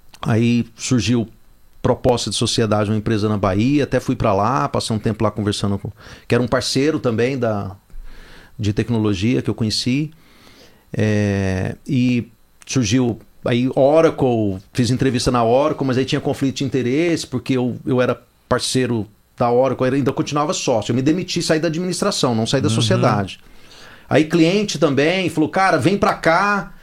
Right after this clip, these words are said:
Speaker 1: mas aí eu não vou poder mais contratar a empresa, conflito também de interesse. E aí acabou que eu falei, "Pô, o que que eu vou fazer?" E aí eu fiquei um,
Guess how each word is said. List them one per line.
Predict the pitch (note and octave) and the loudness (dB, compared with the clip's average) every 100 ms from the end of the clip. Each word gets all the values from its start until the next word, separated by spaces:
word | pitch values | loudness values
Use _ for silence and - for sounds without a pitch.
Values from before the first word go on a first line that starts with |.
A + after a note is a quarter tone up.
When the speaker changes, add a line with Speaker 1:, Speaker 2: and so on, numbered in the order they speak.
| - - | -20 -2
Speaker 1:
mas | C#3 C#3 | 2 6
aí | E3 | 6
eu | F#3 | 4
não | |
vou | F3+ | 0
poder | F#3 E3 E3 | 0 2 2
mais | D#3+ | 2
contratar | D#3+ D3+ D#3 | 0 0 0
a | |
empresa, | D3 D#3 D3+ | 2 0 2
conflito | D3+ - D3+ D3+ | -2 0 -2 0
também | C3+ C#3 | -2 -2
de | B2+ | -2
interesse. | C3+ A#2 C3+ E3 F3 - E3 D#3+ - - - - - - - _ | 0 0 2 2 0 0 -2 -2 -8 -20 -20 -20 -20 -20 -20 _
E | - C#3+ | 0 2
aí | D3 D#3 | 4 4
acabou | E3 F3 C#3 D3+ D#3+ F3 | 4 2 2 2 2 2
que | G3 | 0
eu | F3 | 0
falei, | F3+ D#3+ | 0 0
"Pô, | C#3 A2+ | 0 0
o | |
que | C#3 | -2
que | C3 | -4
eu | |
vou | D3 | -4
fazer?" | D#3 F3 B2+ G#2 G2 | 0 -2 0 0 0
E | A#2 | 2
aí | |
eu | D#3 | 0
fiquei | E3+ G#3 G3+ G#3 | 0 0 0 2
um, | C4 | -2